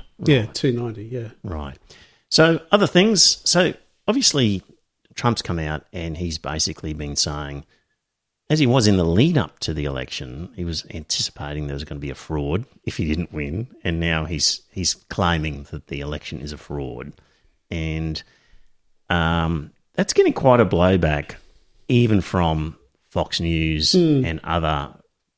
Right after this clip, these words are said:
Speaker 2: and the Republican Party is kind of split on this one now.
Speaker 1: Mm.
Speaker 2: So there's a substantial number of Republicans who are saying, "Hang on a minute, you've got no proof of this. Uh, you're crossing a line here."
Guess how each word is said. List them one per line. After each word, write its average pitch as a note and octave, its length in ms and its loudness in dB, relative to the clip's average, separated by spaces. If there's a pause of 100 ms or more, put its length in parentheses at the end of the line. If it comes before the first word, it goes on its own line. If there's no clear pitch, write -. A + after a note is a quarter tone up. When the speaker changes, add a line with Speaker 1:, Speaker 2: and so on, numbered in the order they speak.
(680)
Speaker 2:
and G#2 140 2
the F2+ 60 4
Republican F#2+ 520 2
Party F#2+ 520 2
is D2 100 -2
kind E2+ 200 -4
of D2 80 -6
split - 380 2
on D#2+ 140 0
this D2 200 2
one C#2 220 -6
now. B1 260 -4
Speaker 1:
Mm. A#1+ 60 -4
Speaker 2:
So E2 320 0
there's F#2 220 -4
a G2+ 60 0
substantial G2+ 680 2
number D#2+ 380 0
of D2+ 160 -6
Republicans D2+ 840 -4
who D2+ 140 -6
are C2+ 40 -8
saying, C#2+ 380 -4
"Hang G2 220 0
on D#2+ 80 0
a C2+ 60 -6
minute, C2 260 -10 (640)
you've E2+ 160 -6
got - 180 -4
no D#2 180 -6
proof D2 320 -6
of D2 100 -14
this. - 420 0 (340)
Uh, C2+ 300 -10
you're D#2 220 -4 (200)
crossing D#2+ 440 -2
a D2 60 -4
line D2+ 480 -2
here." C#2 360 -8